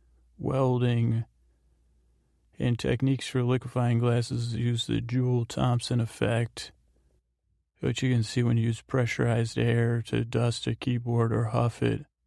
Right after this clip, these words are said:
Don't do that, though. As the air expands through the nozzle, the temperature drops and condensation forms on a can. Uh, first practical methods to liquefy, liquefy air appeared when Ramsey was working to isolate his gases.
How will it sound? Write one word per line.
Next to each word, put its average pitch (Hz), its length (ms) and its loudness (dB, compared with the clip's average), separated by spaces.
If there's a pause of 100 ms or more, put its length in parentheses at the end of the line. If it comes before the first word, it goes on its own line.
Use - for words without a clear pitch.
(560)
Don't 120 320 0
do 117 220 2
that, 110 320 -2
though. 107 460 -2 (1700)
As 117 240 2
the 117 80 2
air 113 300 4
expands 127 640 0
through 123 120 -2
the 120 80 2
nozzle, 117 440 2
the 113 60 -4
temperature 117 400 0
drops 113 520 -2
and 117 180 -2
condensation 117 800 0
forms 113 360 -2
on 117 160 0
a 117 100 -4
can. 117 640 0 (1000)
Uh, 117 200 0
first 127 300 0
practical 120 640 0
methods 120 440 0
to 123 100 -2
liquefy, 117 540 0
liquefy 117 520 0
air 113 420 2
appeared 117 460 0
when 113 160 0
Ramsey 117 640 0
was 113 240 -6
working 117 240 -2
to 113 80 0
isolate 117 360 0
his 113 160 -4
gases. 139 840 0